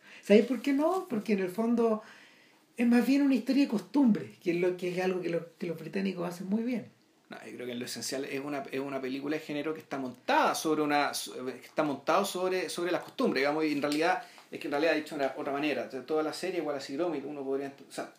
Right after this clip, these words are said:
Speaker 2: cada Wallace y Gromit es una serie de costumbres, de las costumbres de Wallace y Gromit. Eso es lo que aquí cuando se abrieron el mundo, digamos, ¿cachai? Bueno, aquí contaron además las costumbres del pueblo.
Speaker 1: Claro.
Speaker 2: ¿Cachai?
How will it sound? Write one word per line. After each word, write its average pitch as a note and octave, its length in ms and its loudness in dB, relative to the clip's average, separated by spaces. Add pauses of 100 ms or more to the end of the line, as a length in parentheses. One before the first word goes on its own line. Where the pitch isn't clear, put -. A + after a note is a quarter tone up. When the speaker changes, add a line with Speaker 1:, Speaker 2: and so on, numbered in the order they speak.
(280)
Speaker 2:
cada E3 240 8
Wallace E3 280 0
y D3 40 0
Gromit E3+ 220 0
es E3+ 60 0
una E3 140 -4
serie F3 300 -2
de D#3 80 -2
costumbres, C#3+ 480 -4
de C#3+ 80 -6
las C3+ 80 -6
costumbres F#3+ 420 -2
de D#3 60 -4
Wallace D#3 300 0
y - 20 2
Gromit. G3 240 4 (420)
Eso D3 140 -6
es E3 60 0
lo E3 80 2
que D#3 180 4
aquí D#3+ 240 -4
cuando C#3+ 640 -6
se - 100 -12
abrieron D3+ 300 0
el E3 80 0
mundo, F3 300 2
digamos, D#3 220 -4
¿cachai? D3+ 240 -10
Bueno, D#3 220 -2
aquí C#3+ 120 -8
contaron D#3 360 -6
además D3+ 240 -4
las D#3 80 -10
costumbres C#3 340 -10
del B2+ 100 -10
pueblo. G#3 360 4 (380)
Speaker 1:
Claro. A3 420 8
Speaker 2:
¿Cachai? - 220 -16